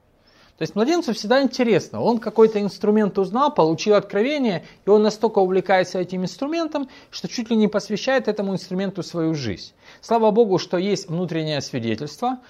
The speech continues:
которое образумивает или проливает свет, что это не то, для чего ты пришел. И этот свет в целом носит определенные коррективы. Поэтому не переживайте, э, все младенцы,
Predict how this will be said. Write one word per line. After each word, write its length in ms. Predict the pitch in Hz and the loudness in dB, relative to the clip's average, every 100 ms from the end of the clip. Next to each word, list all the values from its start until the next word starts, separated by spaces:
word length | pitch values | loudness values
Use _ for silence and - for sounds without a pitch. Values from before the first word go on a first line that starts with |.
| - _ | -20 _
которое 420 | 170 190 185 180 | -2 4 6 6
образумивает 1120 | 175 190 175 202 196 185 214 160 110 98 85 - - _ _ - | 6 4 6 6 4 2 2 2 0 -2 -8 -18 -20 _ _ -2
или 220 | 175 175 | 0 2
проливает 580 | 170 190 190 202 202 - | 4 4 6 8 6 4
свет, 320 | - 208 233 | -4 2 2
что 240 | - - | 2 2
это 220 | 185 196 208 | 4 4 0
не 160 | 196 | 0
то, 420 | 190 220 226 269 | 2 6 8 8
для 200 | 247 165 | 6 2
чего 300 | 180 - 196 | 0 0 2
ты 160 | 233 226 | 2 2
пришел. 540 | 185 208 - 160 - - _ _ _ _ - - _ | 0 -2 4 4 4 -8 _ _ _ _ -20 -20 _
И 100 | 262 | -2
этот 240 | 302 226 | 0 0
свет 260 | - 320 - | 0 -2 2
в 40 | |
целом 320 | 262 269 226 | 6 6 6
носит 280 | 202 208 202 | 2 0 -2
определенные 460 | 170 175 190 190 190 | -2 2 2 2 0
коррективы. 720 | 202 185 - - 151 95 87 _ _ - - | 0 0 -2 0 0 0 -10 _ _ -20 -6
Поэтому 260 | - 214 226 | 0 2 4
не 120 | 233 | 4
переживайте, 920 | 226 226 214 190 269 339 339 302 294 285 | 4 4 4 4 4 4 0 -2 2 4
э, 280 | - 170 165 | 6 4 4
все 320 | - 247 226 | 0 4 4
младенцы, 720 | 175 156 120 117 120 - 247 | 4 2 2 0 -2 -4 -8